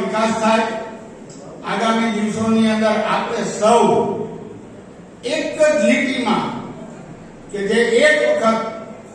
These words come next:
બગસરાનું નામ ધંધાકીય બાબતોની અંદર જે હતું એવું ફરીને આવે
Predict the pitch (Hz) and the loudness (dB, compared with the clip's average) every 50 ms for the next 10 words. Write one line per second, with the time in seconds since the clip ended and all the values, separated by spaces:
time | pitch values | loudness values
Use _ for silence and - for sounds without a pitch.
0 | - - - - - - - - - 202 208 240 233 226 226 226 226 226 226 226 | -20 -20 -20 -18 -20 -18 -16 -10 -8 -6 -4 -4 -2 -2 -2 -2 0 0 0 0
1 | 220 196 185 196 202 208 208 180 170 - - - - - - - - - - - | 0 0 0 2 4 4 4 4 2 0 -2 -4 -6 -10 -12 -14 -16 -16 -18 -18
2 | - - - - - 165 180 196 226 240 240 240 240 240 240 226 220 214 214 214 | -18 -18 -14 -8 -2 -2 0 4 4 4 4 4 2 0 0 2 2 2 0 0
3 | 214 214 214 208 202 202 196 202 190 190 190 185 180 180 180 - 175 165 156 156 | -2 -4 -4 -4 -4 -4 -6 -6 -6 -6 -6 -6 -6 -6 -6 -6 -4 -4 -4 -4
4 | 165 - 208 208 185 165 - - - - - - - - - - - - - 180 | -4 -4 -4 -4 -4 -6 -6 -8 -10 -12 -14 -14 -16 -16 -16 -16 -16 -14 -8 -4
5 | 202 202 208 202 - - - - 226 - - 302 - - 294 - - - 202 196 | -4 -2 -2 -4 -6 -2 2 2 4 4 4 4 4 4 4 4 6 4 4 4
6 | - - | 0 -2